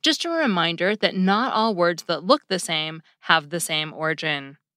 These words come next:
Long story short, your tidbit for today is that something pitch black is intensely black or dark. Think of a piece of black velvet held under the covers in a darkened room.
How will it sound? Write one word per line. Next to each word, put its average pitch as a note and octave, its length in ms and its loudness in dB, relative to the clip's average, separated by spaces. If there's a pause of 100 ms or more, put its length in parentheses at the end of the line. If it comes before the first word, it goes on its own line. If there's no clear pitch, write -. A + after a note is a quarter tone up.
(560)
Long G3 220 6
story E3 280 2
short, G#3+ 420 2
your F#3+ 140 2
tidbit A#3 460 -2
for F#3+ 100 0
today A#3+ 540 0
is G#3 120 0
that G3+ 180 -4
something A#3 440 -2
pitch - 380 -2
black F3 500 -2
is G3 160 -2
intensely A#3+ 840 0
black E3+ 580 0
or E3+ 160 0
dark. D3 540 -4 (640)
Think C4 200 2
of B3+ 80 -2
a A#3+ 80 4
piece G3+ 300 -2
of D#3 200 -6
black E3 260 0
velvet D#3 680 -2
held G#3 220 0
under G#3 180 4
the F#3 120 0
covers F3 540 0
in D#3+ 120 -6
a E3+ 60 -2
darkened F#3 600 2
room. D#3+ 520 -2